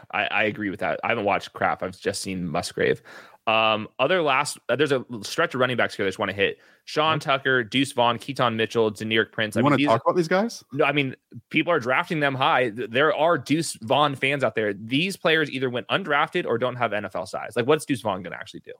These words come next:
Speaker 1: I would rather have, like, Malik Davis long term.
Speaker 2: Yeah. It's, uh,
Speaker 1: It's not great.
Speaker 2: it's a rough one out there. Okay, I think that's it.
Speaker 1: Yep.
Speaker 2: Did we do it? No Kayshon Boutte, who's being drafted at the three oh six right now?
Speaker 1: He's my
Speaker 2: Is this the fifth round pick?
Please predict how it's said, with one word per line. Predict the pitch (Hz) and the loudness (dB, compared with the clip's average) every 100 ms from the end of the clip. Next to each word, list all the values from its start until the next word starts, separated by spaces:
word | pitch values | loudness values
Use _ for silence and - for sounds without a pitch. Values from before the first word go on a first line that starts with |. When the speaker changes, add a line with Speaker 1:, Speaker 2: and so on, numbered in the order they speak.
| - | -2
Speaker 1:
I | 131 | 0
would | 143 | 2
rather | 131 | 2
have, | 110 101 | 2 0
like, | 95 104 | -2 -8
Malik | 87 90 | -12 -10
Davis | 80 - - | -12 -12 -14
long | 76 | -14
term. | - _ _ _ _ _ _ _ _ | -18 _ _ _ _ _ _ _ _
Speaker 2:
Yeah. | - 101 - _ _ _ _ _ | -18 -16 -20 _ _ _ _ _
It's, | 107 - | -16 -2
uh, | 92 85 87 90 _ _ - | 0 0 -2 -6 _ _ -14
Speaker 1:
It's | - | -4
not | 139 | -4
great. | - 67 - _ _ _ | -4 -12 -16 _ _ _
Speaker 2:
it's | 107 110 | -2 2
a | |
rough | 95 82 - | 2 2 -2
one | - 82 - - | -8 -10 -12 -10
out | - | -8
there. | - - - | -8 -2 2
Okay, | 233 196 - | 4 2 0
I | |
think | 147 151 | 0 0
that's | 151 | 0
it. | 151 - _ _ _ _ _ _ _ _ _ _ | -2 -4 _ _ _ _ _ _ _ _ _ _
Speaker 1:
Yep. | 85 - | -20 -6
Speaker 2:
Did | 113 110 | -2 0
we | |
do | 104 120 | 2 2
it? | - - _ | 0 -6 _
No | 110 117 | 0 0
Kayshon | 160 139 156 143 | 2 2 2 2
Boutte, | 139 127 135 139 | 2 2 2 4
who's | 147 113 | 2 2
being | 127 113 | 2 4
drafted | 113 117 123 | 4 4 2
at | 120 | 2
the | 110 | 2
three | 127 123 | 2 2
oh | 117 | 2
six | 131 123 147 | 2 0 0
right | 151 | 2
now? | 160 170 - _ _ _ - | 2 0 -4 _ _ _ -16
Speaker 1:
He's | 113 | -8
my | 131 127 | -2 2
Speaker 2:
Is | 123 | 2
this | 120 | 2
the | 113 | 0
fifth | |
round | 127 120 | 2 2
pick? | 127 147 - | 2 0 -4